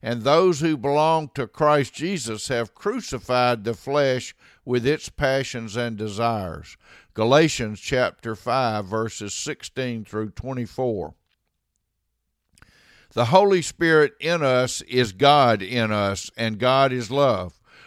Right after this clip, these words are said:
For us to live out the love of God, we have to be obedient to the Spirit of God. How does God's love change who we are and how we live? In everything and in every way.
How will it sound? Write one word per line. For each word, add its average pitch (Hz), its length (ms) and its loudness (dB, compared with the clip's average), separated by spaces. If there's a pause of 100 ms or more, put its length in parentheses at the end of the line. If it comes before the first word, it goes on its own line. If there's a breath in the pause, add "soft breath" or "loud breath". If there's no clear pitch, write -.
For 120 180 0
us 156 300 4
to 135 120 -4
live 151 360 2
out 151 340 4
the 120 120 -2
love 139 320 4
of 107 160 -2
God, 139 380 2
we 139 180 0
have 139 260 0
to 123 80 -4
be 123 240 -2
obedient 120 800 -2
to 127 140 -4
the 120 100 -4
Spirit 165 460 -2
of 92 120 -8
God. 92 420 -4 (880 soft breath)
How - 180 -2
does 208 180 2
God's 160 400 4
love 147 320 4
change 147 520 -2
who 156 180 2
we 143 240 0
are 135 380 6
and 107 140 -4
how 139 260 2
we 127 160 2
live? 117 560 -2 (500)
In 123 260 -6
everything 156 1000 0
and 123 180 -2
in 120 240 -4
every 139 540 2
way. 113 540 0